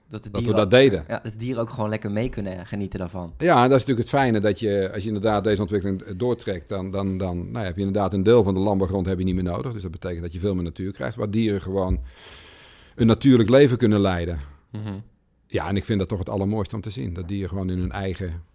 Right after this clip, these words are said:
Speaker 2: nou ja, in hun eigen wereld, eh, op hun eigen manier kunnen leven. Dat we daar toeschouwer zijn en ons zo weinig mogelijk mee bemoeien.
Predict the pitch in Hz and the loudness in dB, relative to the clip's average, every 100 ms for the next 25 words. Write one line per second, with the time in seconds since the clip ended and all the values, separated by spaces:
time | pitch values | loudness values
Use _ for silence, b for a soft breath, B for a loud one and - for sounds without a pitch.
0 | _ - 101 76 - - 85 85 - 87 | _ -14 -12 -12 -18 -14 -10 -10 -8 -8
1 | 87 82 90 87 85 - - _ _ _ | -6 -4 -4 -4 -8 -12 -18 _ _ _
2 | _ _ - 85 87 85 87 92 95 87 | _ _ -16 -14 -12 -12 -8 -6 -4 -4
3 | 85 87 87 95 87 90 101 98 90 90 | -4 -4 -4 -4 -4 -2 -2 -4 -6 -8
4 | 82 85 80 107 - 98 90 92 90 85 | -10 -10 -8 -8 -4 -4 -4 -8 -8 -8
5 | 92 87 87 - 101 104 87 95 87 92 | -8 -8 -8 -2 0 2 0 -2 -2 -4
6 | 110 123 98 | -4 -4 -8